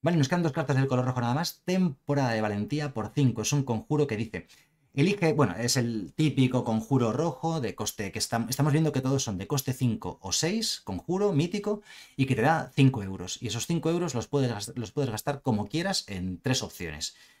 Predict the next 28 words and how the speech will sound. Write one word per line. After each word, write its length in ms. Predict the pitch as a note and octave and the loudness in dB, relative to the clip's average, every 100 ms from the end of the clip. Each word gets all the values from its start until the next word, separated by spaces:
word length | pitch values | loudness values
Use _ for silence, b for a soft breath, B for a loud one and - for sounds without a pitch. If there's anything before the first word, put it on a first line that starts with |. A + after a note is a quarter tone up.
| b | b
La 200 | A#2 A2 | -4 2
primera 240 | C3 D3+ | 4 6
opción 240 | D3 D#3 C3 | 4 4 2
siempre 280 | B2 A2+ A#2+ | 2 0 0
cuesta 220 | B2 D#3+ | 0 2
un 140 | C3+ | 4
euro, 400 | E3 E3+ F3+ F3 | 4 0 -2 -8
la 100 | - | -8
segunda 280 | F2+ G2+ A2 | -6 -2 -2
opción 180 | A2 B2 | 0 0
siempre 240 | G#2+ F#2+ | 0 -4
cuesta 180 | G#2+ G#2+ | -4 -2
dos 140 | A#2 C3 | -2 0
euros, 280 | C#3+ C#3 | 0 -2
la 80 | F#2+ | -8
tercera 240 | - - G#2 | -12 -6 -4
opción 180 | A#2+ | -4
cuesta 240 | A2 G#2 F2+ | -4 -4 -6
tres 140 | - | -8
euros. 300 | G2 F2 - | -8 -8 -10
Y 60 | G2+ | -4
ahí 140 | G2+ | -2
gástate 320 | A2 A#2 A#2+ A2+ | 0 -2 0 0
los 140 | A2 | 2
euros 260 | A#2+ C#3+ C3 | 4 2 0
como 220 | G#2 F2+ | -6 -6
tú 100 | F#2+ | -8
quieras. 460 | F#2 D#2+ D#2+ - | -8 -10 -10 -18